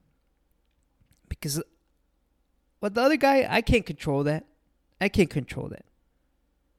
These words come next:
But I can control what's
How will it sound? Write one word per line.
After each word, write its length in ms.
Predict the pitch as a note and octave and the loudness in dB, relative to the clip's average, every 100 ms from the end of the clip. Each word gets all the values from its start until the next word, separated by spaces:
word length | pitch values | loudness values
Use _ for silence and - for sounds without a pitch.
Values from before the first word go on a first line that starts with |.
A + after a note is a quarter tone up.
| _ _ _ _ _ _ _ _ _ _ _ _ _ | _ _ _ _ _ _ _ _ _ _ _ _ _
But 140 | E3 | 6
I 140 | G3 | 6
can 200 | A3+ A#3+ | 8 4
control 760 | G#3+ F3+ D#3+ - G3+ E3 C#3+ D3 _ _ _ _ _ _ _ _ _ _ _ _ _ _ _ | 2 -2 2 10 12 12 6 -4 _ _ _ _ _ _ _ _ _ _ _ _ _ _ _
what's 340 | _ D#3+ - | _ -6 -4